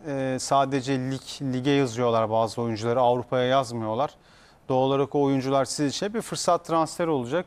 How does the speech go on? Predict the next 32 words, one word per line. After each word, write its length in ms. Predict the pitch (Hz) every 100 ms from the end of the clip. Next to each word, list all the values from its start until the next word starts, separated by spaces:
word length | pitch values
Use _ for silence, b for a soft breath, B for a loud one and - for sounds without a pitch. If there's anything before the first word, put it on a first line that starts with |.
| -
Bizim 320 | 127 143 147
ligimizde 400 | 139 151 127 135
de 120 | 151
birçok 280 | 156 143 113
takım, 240 | 107 113
Galatasaray 420 | 117 123 - 143
çok 180 | 127 131
oyuncu 300 | 135 120 110
almıştır. 460 | 104 101 - - - B B B B -
E, 40 | 123 117 113 113
bu 100 | 120
tarz 380 | - 120 107 - -
transfer 400 | 131 120 113 127
tahtası 380 | 113 113 - -
kapandıktan 560 | 117 117 113 110 - 113
sonra. 480 | - 110 113 160 - - B B B B B -
E, 60 | 120 120 117 117 117
yani 340 | 113 117 120 120 _ - _ -
şöyle 240 | - 151 160
söyleyeyim 420 | - 135 123 120
Melike, 500 | 117 120 117 170 170 - - - -
altı 380 | 135 131 - 151
yedi 340 | 139 147 151 -
Eylül, 300 | 123 113 107 - - 123 113
beş 240 | 120 135 -
altı 300 | 131 127 135
yedi 220 | 131 127
Eylül 240 | 123 110
yani 140 | 110 107
son 280 | - 131 131
güne 180 | 131
bırakmazlar. 680 | 127 127 - 127 117 135 180